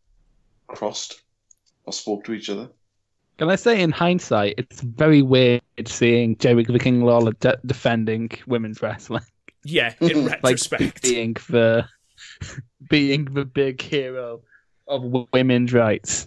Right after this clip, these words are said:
Speaker 3: And not yelling
Speaker 1: <laughs> It's the
Speaker 3: puppies.
Speaker 1: fact that as well,
Speaker 2: But
Speaker 1: like, back, like, back
Speaker 2: Yeah.
Speaker 1: then, Kaufman even went as far to, he, he took some proper training.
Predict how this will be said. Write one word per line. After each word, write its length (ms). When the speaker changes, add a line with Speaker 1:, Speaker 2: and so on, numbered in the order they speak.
Speaker 3:
And 160
not 260
yelling 400
Speaker 1:
<laughs> 40
It's 0
the 40
Speaker 3:
puppies. 260
Speaker 1:
fact 180
that 120
as 120
well, 140
Speaker 2:
But 60
Speaker 1:
like, 180
back, 180
like, 180
back 180
Speaker 2:
Yeah. 160
Speaker 1:
then, 260
Kaufman 440
even 260
went 320
as 100
far 280
to, 240
he, 80
he 120
took 300
some 180
proper 220
training. 640